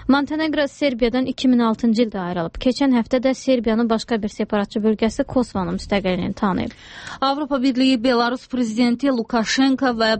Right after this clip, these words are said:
Speaker 2: başqa rəsmilərin səfərlərinə qoyduğu qadağanı altı aylığına ləğv edib. Bu haqda Xarici İşlər Nazirləri Lüksemburgdakı toplantılarında razılığa gəliblər. Amma Belarusun Mərkəzi Seçki Komissiyasının sədri, bir də min doqquz yüz doxsan doqquz, iki mininci illərdə müxalifət fəallarının yoxa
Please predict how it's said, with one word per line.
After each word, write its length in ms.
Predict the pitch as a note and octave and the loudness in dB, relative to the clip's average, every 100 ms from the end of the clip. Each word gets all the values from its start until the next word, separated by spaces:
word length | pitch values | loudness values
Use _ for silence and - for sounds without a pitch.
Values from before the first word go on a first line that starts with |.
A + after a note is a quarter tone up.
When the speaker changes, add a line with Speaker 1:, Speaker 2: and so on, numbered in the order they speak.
| G#3+ | -2
Speaker 2:
başqa 260 | - C#4 B3+ | -4 -2 -2
rəsmilərin 420 | - A3+ G#3 A3 | 0 0 0 0
səfərlərinə 640 | A3 G#3+ G#3 G#3+ G#3 A3+ | -2 0 0 0 0 0
qoyduğu 400 | A3 G3 F#3+ F#3 F3+ | 0 0 2 -2 0
qadağanı 540 | G#3+ G#3+ G#3+ A3+ C#4+ E4 - - - | 0 2 0 0 0 -2 -8 -20 -4
altı 280 | C4 C#4+ F4+ | -2 0 0
aylığına 340 | C#4+ G#3 G#3 A3+ B3+ | 0 0 0 0 0
ləğv 200 | A3+ F#3 | -2 -4
edib. 160 | E3 D#3 _ _ - | -8 -10 _ _ -2
Bu 40 | |
haqda 300 | C#4+ - A3+ | -2 -2 -4
Xarici 340 | G3+ A#3 A3+ B3+ | -2 -2 -2 -4
İşlər 240 | - B3 A#3 | -2 -2 0
Nazirləri 540 | G#3+ G3+ A3 A3 C#4 D4+ - - | -2 -2 -2 0 0 -4 -8 -6
Lüksemburgdakı 1400 | C4+ D#4 C#4+ C4+ C4+ C#4 - - _ - E4 C4+ - - | -2 0 0 0 -2 -4 -6 -20 _ -2 0 0 -4 -4
toplantılarında 760 | B3+ B3 A3+ A#3+ A3+ A3 A3 | -2 0 0 -2 -2 -2 -2
razılığa 400 | G#3 F3 F#3 F3+ F#3 | -2 -2 -6 -6 -2
gəliblər. 320 | F3 E3+ F3+ | -2 -2 0
Amma 300 | F3 A3 B3+ - - - | 0 0 0 -2 -12 -4
Belarusun 540 | B3+ C4+ C4 - C#4+ A3+ | -2 0 -2 -2 -2 0
Mərkəzi 400 | G#3+ A3+ A3 A#3+ | -2 -4 -6 -4
Seçki 320 | A#3+ A3 A#3+ | -4 -2 -4
Komissiyasının 560 | - G#3+ G#3+ G#3+ G#3+ | -2 -2 -2 -2 -2
sədri, 400 | G#3 A3+ G3+ G3 E3+ | -2 0 0 -2 -4
bir 140 | G#3 F#3+ | -2 -2
də 140 | G#3 - - _ | -2 -4 -12 _
min 140 | C4+ | -2
doqquz 220 | D4+ C#4+ D4+ | -2 -2 -2
yüz 40 | |
doxsan 260 | D4 - C4 | -2 0 0
doqquz, 400 | A3+ - A3+ A#3 | -2 -2 -4 -2
iki 240 | A#3 C4 | -4 0
mininci 300 | B3+ A3+ A#3+ | 2 2 -2
illərdə 420 | G#3+ G#3 G3 C4 B3+ | 0 0 0 0 0
müxalifət 560 | A#3 A3+ G#3+ B3 - | 0 -2 -2 -6 -4
fəallarının 560 | A3 G3+ G3 F#3+ F#3 F#3 | 0 0 0 -2 -4 -6
yoxa 180 | G#3 | -6